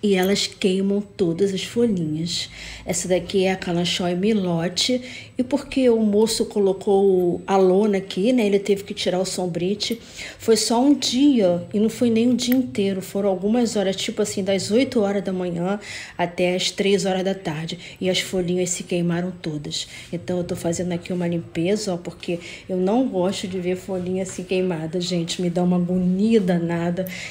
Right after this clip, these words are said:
Então eu vou tirar, porque, até porque agora já colocou o sombrite de novo, já tá com a lona e as folhinhas novas que vão nascer, né,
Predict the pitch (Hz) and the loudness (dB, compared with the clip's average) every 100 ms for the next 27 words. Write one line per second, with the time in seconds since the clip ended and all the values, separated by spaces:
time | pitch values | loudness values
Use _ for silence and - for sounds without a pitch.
0 | - 180 202 196 185 214 - 240 185 180 | -6 -2 0 2 2 2 2 0 0 -2
1 | 180 - 180 185 214 180 - 170 180 170 | -4 0 0 0 -2 -2 -2 -2 0 -2
2 | 190 - 180 180 175 175 - 165 160 165 | -4 -2 0 0 -2 -4 -2 -4 -4 -4
3 | - 165 160 160 190 202 185 190 - - | -4 -2 0 2 4 4 0 -6 -8 -10
4 | - - - 214 214 185 175 - 165 165 | -10 -6 0 0 2 -2 -2 -2 -2 0
5 | 160 165 185 190 - - - 240 311 302 | 0 0 0 -2 -4 -10 0 4 4 2
6 | - 233 180 190 190 185 170 165 175 - | 2 0 2 0 0 -2 -2 -2 -4 0
7 | 220 175 165 175 175 - 170 165 196 202 | 0 0 -2 -2 -2 -2 -2 0 0 0
8 | 190 | -2